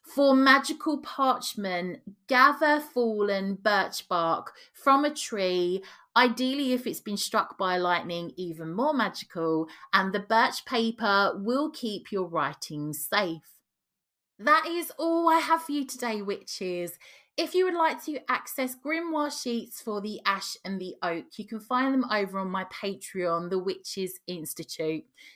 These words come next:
It's just six pounds to sign up for tons of extra witchy content, Patreon podcast episodes, meditations, folklore retellings, hedge witch studies,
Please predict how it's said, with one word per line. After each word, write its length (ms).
It's 200
just 220
six 220
pounds 320
to 80
sign 340
up 220
for 220
tons 760
of 160
extra 420
witchy 360
content, 720
Patreon 460
podcast 600
episodes, 880
meditations, 1160
folklore 600
retellings, 1040
hedge 320
witch 180
studies, 680